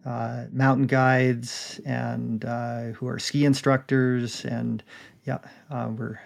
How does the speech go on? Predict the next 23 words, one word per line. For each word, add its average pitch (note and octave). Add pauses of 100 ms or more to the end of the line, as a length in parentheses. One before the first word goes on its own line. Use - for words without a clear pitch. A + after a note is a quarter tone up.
(120)
we're, A#2+
uh, A#2
trying C#3
to B2
basically, B2 (100)
the -
premise C3
is B2+ (480)
if B2
you, C3
uh, B2
if C3
you C3+
wanna B2 (140)
be C3
better B2+
able B2+
to C3
deliver A#2+
adventure B2
to B2
others C3+
or B2